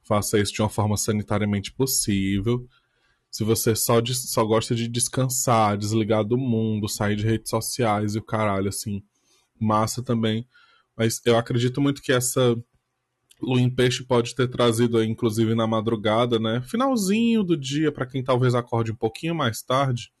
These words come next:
já que ela ingressou aí por volta das cinco, aquele sono mais restaurativo, sabe? Também. E com o passar do,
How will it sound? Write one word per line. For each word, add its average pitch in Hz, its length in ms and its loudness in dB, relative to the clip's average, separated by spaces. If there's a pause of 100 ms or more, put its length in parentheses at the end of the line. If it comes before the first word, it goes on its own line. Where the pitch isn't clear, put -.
(420)
já 117 180 2
que 117 100 -6
ela 113 120 2
ingressou 107 480 -2
aí 98 80 0
por 101 120 -6
volta 101 240 -2
das 95 280 -6
cinco, 139 340 -8 (800)
aquele 123 640 0
sono 131 280 0
mais 127 200 4
restaurativo, 123 720 2
sabe? 147 300 -2 (440)
Também. 117 480 -2 (440)
E 110 540 -2 (100)
com 113 560 -2
o 117 80 -4
passar 117 440 0
do, 107 560 -2